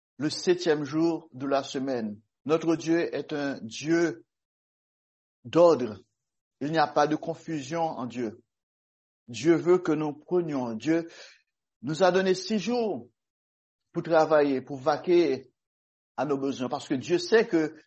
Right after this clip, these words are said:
nous avons besoin de travailler pour pouvoir nous nourrir, pour pouvoir payer nos factures.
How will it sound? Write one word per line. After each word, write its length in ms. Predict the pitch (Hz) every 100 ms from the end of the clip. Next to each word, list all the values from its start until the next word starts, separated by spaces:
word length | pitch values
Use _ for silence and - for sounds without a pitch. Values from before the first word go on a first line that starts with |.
| _
nous 160 | 131
avons 220 | 151 156 160
besoin 320 | 160 165 175
de 80 | 165
travailler 680 | 160 147 151 147 143 131 - _ _ _
pour 100 | 156
pouvoir 680 | 170 143 147 147 139 135 - _
nous 220 | 131 165
nourrir, 500 | 170 160 147 131 113
pour 140 | 151
pouvoir 400 | 143 165 156 147
payer 520 | 165 160 170 165 156 -
nos 100 | 156
factures. 600 | - 151 - 143 117 -